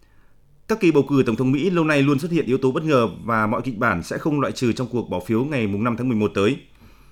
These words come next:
Cạnh tranh khốc liệt để giành ghế tổng thống giữa ứng cử viên Đảng Dân Chủ, Phó Tổng thống Mỹ Kamala Harris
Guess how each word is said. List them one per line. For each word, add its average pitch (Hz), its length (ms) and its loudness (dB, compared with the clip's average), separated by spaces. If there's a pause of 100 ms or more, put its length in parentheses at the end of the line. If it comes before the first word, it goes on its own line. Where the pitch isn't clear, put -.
(760)
Cạnh - 140 -2
tranh 180 120 0
khốc 202 140 -2
liệt 170 200 4
để 123 80 0
giành 123 240 0
ghế 123 180 2
tổng 120 180 -2
thống 120 220 0
giữa 147 120 -2
ứng 170 100 -2
cử 139 120 0
viên 131 260 2
Đảng 104 140 -2
Dân 131 100 0
Chủ, 123 300 0 (280)
Phó 139 240 -4
Tổng 156 160 -4
thống 123 140 -2
Mỹ 147 220 -2
Kamala 135 380 -2
Harris 127 260 -2